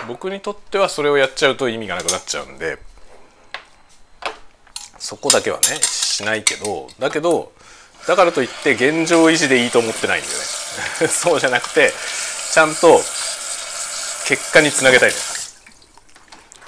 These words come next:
だけど果たしてっていうね。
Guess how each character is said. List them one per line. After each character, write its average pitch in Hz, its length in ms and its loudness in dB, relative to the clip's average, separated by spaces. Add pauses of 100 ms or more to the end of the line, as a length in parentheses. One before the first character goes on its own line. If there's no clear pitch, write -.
(2500)
だ 131 120 2
け 127 60 2
ど 104 80 -2
果 104 100 -4
た 104 100 -2
し - 120 -2
て - 100 -12
っ - 40 -12
て - 300 0
い 131 500 2
う 113 40 -8
ね。 131 140 -10